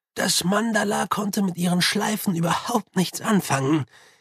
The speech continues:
bis der Abt eine Möglichkeit fand, sie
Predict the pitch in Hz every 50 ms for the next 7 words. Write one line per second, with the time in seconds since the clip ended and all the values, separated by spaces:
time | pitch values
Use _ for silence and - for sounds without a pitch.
0 | _ _ _ _ _ _ - 214 254 - - - - 175 175 - - - - _
1 | - - 147 139 131 123 117 123 151 170 170 - 180 165 - - - 165 165 -
2 | - - 180 175 - - 185 180 -